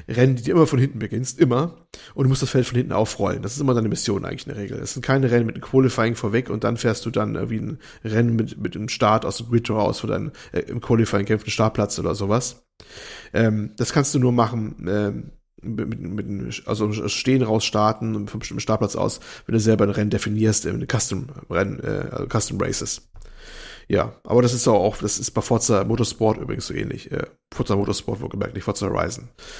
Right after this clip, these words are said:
Das ist so typisch Simcade-Rennen eigentlich dann auch wieder.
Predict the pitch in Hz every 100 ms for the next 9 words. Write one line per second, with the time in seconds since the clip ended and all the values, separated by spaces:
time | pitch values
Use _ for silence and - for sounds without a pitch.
0 | - - 110 110 107 123 110 107 104 -
1 | 92 85 - - - - - - - -
2 | - - - 113